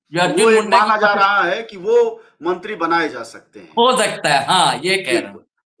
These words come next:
Speaker 2: एक मंत्री कल्पना सोरेन बनेंगी, ये तय है।
Speaker 1: नहीं, मुझे नहीं लगता है।
Speaker 2: अच्छा,
Speaker 1: अजय
Speaker 2: ठीक
Speaker 1: भाई।
Speaker 2: है। तो जी, आप रखिए बात, बिल्कुल।
Speaker 1: हाँ, कई लोगों को लग रहा है
Speaker 2: हम्म।
Speaker 1: कि म-, मुझे, मुझे लग रहा है कि वो जैसे कहते हैं, टू-,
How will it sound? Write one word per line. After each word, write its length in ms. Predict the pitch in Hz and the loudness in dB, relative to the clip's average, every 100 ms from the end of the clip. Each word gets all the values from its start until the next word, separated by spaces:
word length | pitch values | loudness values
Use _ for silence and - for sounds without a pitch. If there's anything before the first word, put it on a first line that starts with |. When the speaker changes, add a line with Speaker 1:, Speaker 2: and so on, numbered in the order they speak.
| 202 | -6
Speaker 2:
एक 260 | 247 247 | -4 -4
मंत्री 380 | 196 214 214 240 | -8 -12 -12 -10
कल्पना 440 | 226 196 202 214 | -6 -8 -4 -6
सोरेन 400 | 208 196 208 196 | -4 -6 -6 -8
बनेंगी, 380 | 147 123 117 101 | -10 -10 -12 -14
ये 220 | 101 165 | -10 -8
तय 200 | 175 - | -6 -8
है। 240 | 117 98 _ _ _ _ _ _ _ _ _ _ _ _ _ _ 190 | -12 -14 _ _ _ _ _ _ _ _ _ _ _ _ _ _ -4
Speaker 1:
नहीं, 280 | 190 180 175 | -2 -2 -6
मुझे 260 | 185 233 | -2 -2
नहीं 200 | 208 208 | 0 0
लगता 320 | 185 165 - | 0 -4 -4
है। 240 | 120 98 - _ _ _ _ _ | -4 -6 -14 _ _ _ _ _
Speaker 2:
अच्छा, 340 | 127 - - - | -18 -18 -20 -10
Speaker 1:
अजय 160 | 143 135 | -6 -6
Speaker 2:
ठीक 80 | |
Speaker 1:
भाई। 100 | 98 | -8
Speaker 2:
है। 80 | 98 | -12
तो 360 | 95 _ - 156 | -20 _ -16 -12
जी, 220 | 160 139 | -10 -10
आप 280 | 113 123 143 | -10 -12 -12
रखिए 240 | 147 160 | -14 -16
बात, 220 | 98 - _ - | -18 -20 _ -20
बिल्कुल। 440 | 107 _ _ - | -20 _ _ -14
Speaker 1:
हाँ, 440 | 135 147 131 117 - | -4 0 0 -2 -4
कई 180 | - 220 | -2 -2
लोगों 220 | 202 196 | -4 -6
को 100 | 196 | -4
लग 260 | 180 180 165 | -2 -2 -2
रहा 100 | 143 | 0
है 240 | 131 - _ _ _ _ _ _ _ _ - | 0 -2 _ _ _ _ _ _ _ _ -20
Speaker 2:
हम्म। 200 | 135 107 160 | -20 -10 -6
Speaker 1:
कि 380 | 170 175 175 - _ | -4 -4 -6 -12 _
म-, 400 | 156 160 160 156 151 | -2 2 2 2 -2
मुझे, 300 | 175 202 190 | -6 -6 -6
मुझे 280 | 190 202 | -4 -2
लग 160 | 202 202 | -2 -2
रहा 120 | 202 | -2
है 80 | 202 | -4
कि 140 | 202 | -6
वो 160 | 190 185 | -6 -4
जैसे 300 | 180 180 190 | -6 -6 -8
कहते 340 | 185 180 180 | -6 -6 -6
हैं, 100 | 196 | -8
टू-, 220 | 196 - | -8 -8